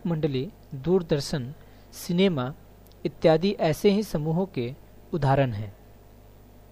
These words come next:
आर के मॉर्टन ने सदस्यता के आधार पर समूह को दो भागों में बांटा है, सदस्यता समूह, membership group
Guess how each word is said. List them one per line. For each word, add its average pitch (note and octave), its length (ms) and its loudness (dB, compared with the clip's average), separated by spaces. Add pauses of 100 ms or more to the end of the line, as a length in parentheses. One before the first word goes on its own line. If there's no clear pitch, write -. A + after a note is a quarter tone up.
(2250)
आर E3+ 180 4
के D4 180 4
मॉर्टन A#3 380 2
ने E3+ 340 -4 (640)
सदस्यता F#3 680 2
के A#3+ 180 2
आधार D#3 460 2
पर A2+ 280 -6 (480)
समूह G#3 380 0
को A3 180 4
दो E3+ 220 4
भागों D3 280 4
में F#3+ 160 -2
बांटा A#2+ 280 0
है, G2+ 260 -4 (1800)
सदस्यता D#3+ 680 0
समूह, A3+ 340 -4 (540)
membership D#3 600 0
group G#3+ 200 0